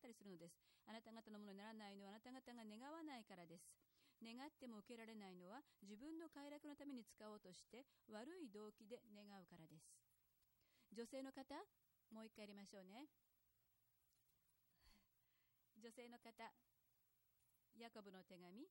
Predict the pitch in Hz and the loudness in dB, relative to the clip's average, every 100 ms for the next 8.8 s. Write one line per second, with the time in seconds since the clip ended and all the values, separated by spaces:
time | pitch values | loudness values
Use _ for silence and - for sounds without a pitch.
0 | - 214 202 - 175 175 - 165 170 185 | -6 -6 -4 -6 -8 -8 -10 -10 -8 -8
1 | 170 160 - - - - - 240 294 277 | -8 -10 -14 -16 -20 -20 -8 0 2 2
2 | 226 196 196 185 175 233 - - 208 208 | 0 -2 -4 -4 -4 -6 -8 -8 -2 -2
3 | 208 202 202 190 180 185 180 175 170 180 | 0 -2 -2 -2 -2 -4 -2 -2 -4 -6
4 | 185 180 180 220 269 262 269 233 160 160 | -6 -4 -4 -4 -4 -4 -4 -4 -4 -6
5 | - 160 - - - 202 262 320 311 320 | -6 -8 -12 -20 -6 -2 0 2 0 0
6 | 262 220 214 208 202 202 208 185 180 202 | -2 -4 -2 -4 -2 -4 -4 -6 -6 -8
7 | 233 247 233 214 277 277 285 285 254 262 | -4 -2 0 -2 -2 0 0 0 0 -2
8 | 254 240 196 170 165 165 160 | 0 -2 -2 -4 -4 -6 -8